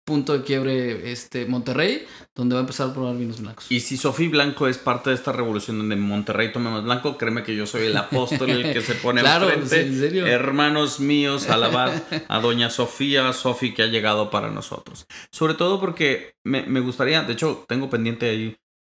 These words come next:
Speaker 2: ir a un restaurante aquí muy particular, el Modenese, aquí en Monterrey,
Speaker 1: Sí.
Speaker 2: que también tiene un, un menú maridaje, pero en, con, entender toda la cocina de, de Luca La Vista con la,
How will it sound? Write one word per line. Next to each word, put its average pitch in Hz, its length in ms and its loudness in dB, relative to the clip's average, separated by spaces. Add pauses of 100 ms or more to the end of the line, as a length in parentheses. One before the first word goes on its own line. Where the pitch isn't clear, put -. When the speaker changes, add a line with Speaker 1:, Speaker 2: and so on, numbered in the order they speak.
(140)
Speaker 2:
ir 101 180 -2
a 104 140 2
un 107 120 -2
restaurante 107 400 -2
aquí 107 140 -6
muy 104 160 -2
particular, 101 540 -4
el 107 40 -2
Modenese, 101 640 -4
aquí - 200 -10
en 101 60 -2
Monterrey, 104 320 0
Speaker 1:
Sí. 147 60 0
Speaker 2:
que 147 60 -4
también 104 220 -2
tiene 113 160 -2
un, 123 240 -2 (240)
un 113 100 0
menú 123 160 2
maridaje, 123 480 2
pero 113 420 2
en, 107 440 0
con, - 200 -6
entender 113 380 -4
toda 127 220 0
la 131 100 0
cocina 113 560 -4 (340)
de, 95 360 0
de 95 160 0
Luca 107 240 0
La 107 100 2
Vista 110 640 -2
con 135 580 0
la, 113 560 0